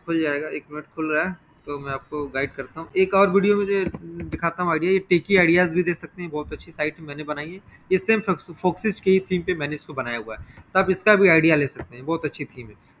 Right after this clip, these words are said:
ठीक है। इसका भी मैं admin login आपको खोल के दिखा देता हूँ, ठीक है, ये admin login यहाँ से, इसका भी आप उस तरीका आगे फिर बताता हूँ। login करने के बाद आप WordPress install कर लेना है, WordPress install करने के बाद आपको आईडी, आईडी और पासवर्ड मिलेगा, id password से यहाँ से आके login करना है yourdome dot com slash W P dash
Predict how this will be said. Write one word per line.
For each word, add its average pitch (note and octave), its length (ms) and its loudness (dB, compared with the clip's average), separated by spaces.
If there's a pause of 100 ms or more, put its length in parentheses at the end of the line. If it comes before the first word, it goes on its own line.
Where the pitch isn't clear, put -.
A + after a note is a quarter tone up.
ठीक G3 100 0
है। A3 80 2
इसका G#3+ 300 4
भी G#3+ 100 2
मैं G#3+ 140 2
admin G3 280 4
login F#3 220 2
आपको F3 180 -2
खोल E3 220 -4
के E3 80 -2
दिखा D#3 300 0
देता F3+ 280 -4
हूँ, G3 180 -2 (600)
ठीक E3+ 160 -6
है, E3 60 -2
ये D#3 260 0
admin D#3+ 260 0
login E3+ 300 -2
यहाँ F#3 180 -2
से, F3+ 240 -10 (720)
इसका F3+ 280 0
भी G3+ 280 0
आप - 360 2
उस G3 160 -12 (340)
तरीका E3+ 300 2
आगे E3+ 140 2
फिर E3+ 180 -8
बताता D3 340 -2
हूँ। F#3 220 -8
login D#3+ 300 0
करने C#3 240 -4
के A#2+ 80 -16
बाद A#2+ 200 -10
आप E3+ 200 2
WordPress G3+ 500 0
install G#3 280 6
कर G3+ 120 6
लेना G#3 240 2
है, B3 80 -2
WordPress G3 260 0
install G#3 280 4
करने F#3+ 280 0
के F#3+ 100 0
बाद F#3+ 220 2
आपको F#3 220 0
आईडी, E3+ 200 4
आईडी D#3+ 280 4
और F#3 60 2
पासवर्ड E3+ 360 0
मिलेगा, F#3+ 260 0
id E3+ 160 4
password E3+ 320 -4
से E3 100 -16
यहाँ D#3 120 -6
से D#3 140 -8
आके D3+ 200 -4
login E3 240 -2
करना B2+ 240 -10
है C3+ 60 -14
yourdome D#3+ 420 0
dot F3 240 -2
com G3+ 140 -14
slash E3+ 240 -8
W D3 160 -6
P E4 160 -6
dash F4+ 200 2